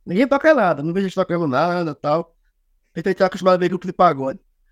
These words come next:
Mas a gente percebe que cada um tem um papel, né? Cada um tem uma função no grupo, né?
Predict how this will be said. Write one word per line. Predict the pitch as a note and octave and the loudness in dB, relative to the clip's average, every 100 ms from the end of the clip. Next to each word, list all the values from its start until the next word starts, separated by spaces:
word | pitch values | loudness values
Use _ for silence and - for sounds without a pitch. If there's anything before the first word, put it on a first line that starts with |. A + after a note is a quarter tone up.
| _ _ - | _ _ -8
Mas | - | -4
a | |
gente | F#3 | 0
percebe | A#3 G#3+ - G3+ | 0 0 -2 -2
que | - | 0
cada | G3+ G#3 | 0 0
um | |
tem | G#3 | -2
um | G#3+ | 0
papel, | A3+ A3+ E3+ C#3+ | 0 2 0 0
né? | D3 _ | -4 _
Cada | - | -12
um | D#3+ | -4
tem | F3+ | -2
uma | F3+ | -2
função | - A3+ - E3+ D#3 - - | -6 -10 -4 -4 -6 -12 -6
no | E3 | -4
grupo, | D#3 D3 C3 | -2 -4 -4
né? | C#3+ | -8